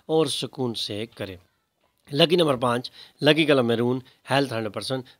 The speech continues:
वेल्थ सिक्सटी परसेंट, फैमिली हंड्रेड परसेंट, लव हंड्रेड परसेंट, ऑक्यूपेशन हंड्रेड परसेंट, मैरिड लाइफ हंड्रेड परसेंट रहने के इम्कानात हैं। पाँच वक्त की नमाज की पाबंदी करें और ज़िक्र अल्लाह से अपने दिलों को मुनव्वर करें।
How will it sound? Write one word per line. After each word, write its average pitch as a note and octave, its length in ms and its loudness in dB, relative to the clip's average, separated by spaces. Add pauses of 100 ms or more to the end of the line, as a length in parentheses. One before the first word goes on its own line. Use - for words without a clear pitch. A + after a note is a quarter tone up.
वेल्थ B2+ 180 -2
सिक्सटी A#2+ 280 -8
परसेंट, A#2 340 -8 (240)
फैमिली C3 240 0
हंड्रेड G#2+ 220 -6
परसेंट, B2 340 -8 (280)
लव B2 360 2
हंड्रेड A2+ 220 -6
परसेंट, A#2+ 340 -8 (220)
ऑक्यूपेशन C3 680 -2
हंड्रेड A2+ 220 -8
परसेंट, A#2 320 -8 (280)
मैरिड C#3 360 0
लाइफ A2+ 200 -4 (240)
हंड्रेड C#3 180 -2
परसेंट G2+ 340 -8
रहने G2 240 -6
के G#2+ 280 -4
इम्कानात A#2 520 -2
हैं। G2 120 -10 (340)
पाँच C3 480 0
वक्त A2+ 160 -6
की A#2 140 -8
नमाज A2 460 -4
की G#2+ 120 -10
पाबंदी G#2 360 -6
करें B2 200 0 (280)
और C3 400 4
ज़िक्र G2+ 400 -6
अल्लाह G2+ 360 -2
से - 160 -12
अपने G2 280 -12
दिलों A2+ 320 0
को G#2 260 -8
मुनव्वर G2+ 400 -6
करें। F2+ 260 -14